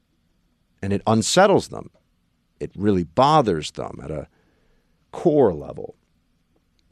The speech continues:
And so that's why Nancy Pelosi and the Democrats, as I've been saying all along, and you listen to the show, you know, I, I try not to be that guy who says, "I predict the future." A lot of people do this on radio, and it's annoying to me because they just tell you about their winners. They don't tell you about their losers. But I tend to be right.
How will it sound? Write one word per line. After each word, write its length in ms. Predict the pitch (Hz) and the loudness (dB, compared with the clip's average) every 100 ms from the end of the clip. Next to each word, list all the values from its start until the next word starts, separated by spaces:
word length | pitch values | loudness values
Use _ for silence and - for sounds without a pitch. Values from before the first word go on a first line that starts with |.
| - | -12
And 140 | 92 | -10
so 140 | 85 80 | -6 -4
that's 240 | 92 87 | -4 -4
why 160 | 87 78 | -6 -6
Nancy 280 | 85 82 82 | -8 -8 -10
Pelosi 600 | 95 78 95 92 80 78 | -8 -4 -2 -2 -8 -8
and 80 | |
the 40 | 76 | -6
Democrats, 540 | 90 107 - 80 87 | -6 -6 -4 -4 -4
as 100 | 76 | -4
I've 180 | 78 71 | -6 -6
been 120 | 76 | -10
saying 340 | - 82 78 78 | -8 -8 -8 -8
all 140 | 73 | -8
along, 320 | 71 85 160 | -2 -2 0
and 80 | 190 | -2
you 80 | 214 | -2
listen 380 | 135 90 101 90 | 0 2 0 -2
to 80 | 85 | -4
the 80 | |
show, 220 | 80 73 76 | -4 -6 -6
you 160 | 76 | -6
know, 240 | 76 76 71 | -8 -6 -6
I, 140 | 80 - - - | -8 -12 -20 -4
I 80 | 110 | 0
try 140 | 143 | 2
not 120 | 131 | 2
to 60 | 110 | 2
be 60 | 110 | 2
that 140 | 95 | 2
guy 140 | 107 | 2
who 60 | 90 | 0
says, 140 | 82 | 2
"I 200 | 147 202 | 4 4
predict 340 | 185 156 139 - | 4 2 0 -2
the 80 | - | -4
future." 340 | 104 92 - | -2 -2 -2
A 60 | 80 | 0
lot 140 | 98 | 0
of 40 | |
people 220 | - 80 78 | -2 -8 -8
do 120 | 73 | -8
this 200 | 78 - | -8 -10
on 100 | 71 | -8
radio, 340 | 67 76 73 | -8 -8 -8
and 80 | 76 | -8
it's 120 | - | -10
annoying 380 | 76 78 82 80 | -6 -4 -4 -6
to 80 | 82 | -8
me 120 | 76 | -8
because 260 | 92 - 85 | -10 -8 -4
they 100 | 92 | -4
just 160 | 92 | -2
tell 140 | 110 101 | 0 0
you 60 | |
about 180 | 87 87 | 0 -2
their 120 | 80 | -2
winners. 260 | 87 123 139 | 0 0 2
They 80 | 104 | 0
don't 140 | 101 | 0
tell 120 | 107 | 0
you 40 | 107 | 2
about 180 | 107 | 2
their 100 | 101 | 2
losers. 420 | 113 135 87 69 - _ _ _ _ _ _ _ _ _ _ _ - - _ - | -2 -2 -6 -10 -16 _ _ _ _ _ _ _ _ _ _ _ -20 -20 _ 0
But 140 | 120 | 2
I 60 | 120 | 4
tend 180 | 110 | 2
to 60 | 104 | 2
be 80 | 127 | 0
right. 340 | 147 127 73 | 2 0 -2